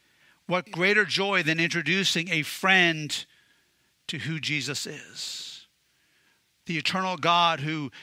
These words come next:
laid down his life for that person's sins. I was flipping through on T V a number of years ago. I went back and checked. It was actually,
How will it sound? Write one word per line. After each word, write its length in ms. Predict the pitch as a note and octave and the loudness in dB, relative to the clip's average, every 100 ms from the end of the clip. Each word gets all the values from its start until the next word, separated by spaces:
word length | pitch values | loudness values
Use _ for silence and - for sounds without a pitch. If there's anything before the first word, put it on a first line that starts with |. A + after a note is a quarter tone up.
| - - - | -20 -16 -4
laid 360 | D#3 F#3+ G3 | 2 4 4
down 260 | D#3 F3+ D#3+ | 4 4 2
his 200 | E3 C3 | 0 0
life 640 | D#3+ D#3+ C#3 C3 - - _ _ _ _ - - | 2 4 2 -4 -12 -16 _ _ _ _ -20 -20
for 220 | - C#3+ | -12 -2
that 260 | C#3+ D3 - | 0 0 -4
person's 480 | E3+ - C3+ C3 | -6 -6 -6 -6
sins. 800 | - D3 C3 B2 C#3+ - - - - _ _ _ _ _ _ _ _ - - - - _ _ _ _ _ - | -6 -6 -10 -14 -14 -12 -10 -12 -16 _ _ _ _ _ _ _ _ -20 -20 -20 -20 _ _ _ _ _ -2
I 100 | D3+ | 0
was 300 | C#3 C3 - | -2 -2 -4
flipping 400 | - F#3 F3 D#3 | -2 -2 -2 -4
through 460 | E3 D#3+ D#3 C3+ - _ _ _ _ _ _ _ _ _ _ _ _ _ _ _ - - - | -4 -2 -4 -6 -12 _ _ _ _ _ _ _ _ _ _ _ _ _ _ _ -20 -20 -10
on 100 | C#3+ | -6
T 200 | - F3+ | -2 -2
V 180 | C#3+ D#3 | 0 0
a 60 | |
number 320 | C#3+ D3 C#3+ C#3 | 0 -2 -2 -4
of 100 | A#2+ | -2
years 240 | F#3 G3+ | -2 -2
ago. 200 | C3+ C#3+ | -2 -2
I 60 | C#3+ | 0
went 160 | D#3+ | 2
back 220 | F3 D3 | 2 2
and 100 | D3+ | 2
checked. 200 | C3 F3 | 0 0
It 40 | C#3+ | -2
was 120 | C3 | 0
actually, 600 | C#3+ E3+ - D#3 C#3 | 0 0 -2 -2 -4